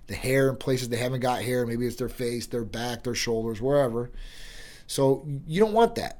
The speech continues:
right? The whole point to this is you getting all the benefits without any negative side effects.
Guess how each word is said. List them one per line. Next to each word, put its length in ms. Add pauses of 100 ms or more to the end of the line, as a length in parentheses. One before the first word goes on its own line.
right? 260
The 60
whole 180
point 340
to 60
this 340
is 220
you 80
getting 300
all 240
the 80
benefits 440
without 280
any 160
negative 320
side 260
effects. 460